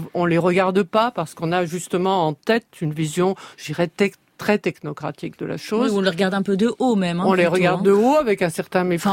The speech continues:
Speaker 2: Enfin, on,
Speaker 1: alors que
Speaker 2: certains.
Speaker 1: on, on a reconnu tout à l'heure que, ben, ceux qui a, ceux qui, les praticiens ont, ont une connaissance et,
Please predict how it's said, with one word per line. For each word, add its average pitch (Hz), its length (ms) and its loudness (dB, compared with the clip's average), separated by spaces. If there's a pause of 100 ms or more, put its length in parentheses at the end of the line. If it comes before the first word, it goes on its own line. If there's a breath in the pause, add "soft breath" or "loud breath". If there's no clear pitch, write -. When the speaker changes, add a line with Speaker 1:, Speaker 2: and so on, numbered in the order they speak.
(220)
Speaker 2:
Enfin, 359 40 4
on, 269 40 2
Speaker 1:
alors 175 280 0
que 180 220 2
Speaker 2:
certains. 208 320 -6
Speaker 1:
on, 170 240 -2
on 180 140 0
a 170 100 2
reconnu 170 500 0
tout 165 200 -8
à 151 100 2
l'heure 226 440 0
que, 190 420 2
ben, 143 200 -2
ceux 180 260 -2
qui 170 180 -6
a, 143 140 0 (240 loud breath)
ceux - 260 0
qui, - 160 -12
les 151 180 -2
praticiens 196 840 -4
ont, 160 280 -2
ont 156 140 -4
une 160 180 -4
connaissance 208 800 -2
et, 151 220 -2